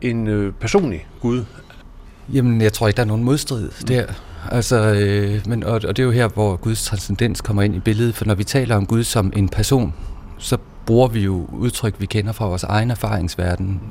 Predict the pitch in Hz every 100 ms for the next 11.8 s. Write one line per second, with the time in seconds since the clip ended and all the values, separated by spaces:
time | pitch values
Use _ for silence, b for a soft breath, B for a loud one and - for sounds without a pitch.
0 | - 90 80 87 - - - 104 107 113
1 | - 98 87 104 107 107 101 - 98 90
2 | 95 85 - B 107 B B B B -
3 | 120 110 123 127 123 120 101 98 - 135
4 | 87 101 - 110 123 131 101 104 117 107
5 | 110 73 85 85 98 98 101 - 107 -
6 | 120 95 90 92 98 110 - 85 82 -
7 | B B B B - 113 104 90 101 101
8 | - - 98 113 107 107 - 92 87 80
9 | 101 - 107 85 - 95 92 92 98 95
10 | 104 95 92 87 - - 101 104 - 139
11 | 107 113 123 104 98 - 98 95